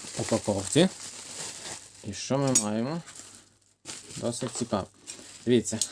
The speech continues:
це у нас ідуть кутники. Досить такого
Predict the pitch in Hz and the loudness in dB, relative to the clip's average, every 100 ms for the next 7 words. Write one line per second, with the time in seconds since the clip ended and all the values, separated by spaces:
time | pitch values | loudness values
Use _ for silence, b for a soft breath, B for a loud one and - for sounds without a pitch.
0 | B B B - 160 165 131 117 131 - | B B B 2 4 4 2 4 4 4
1 | 120 110 120 120 185 - - _ - - | 2 2 0 2 -4 -4 -14 _ -20 -20
2 | - _ _ - 123 131 120 117 113 151 | -20 _ _ -16 2 2 4 0 2 4
3 | 113 | 6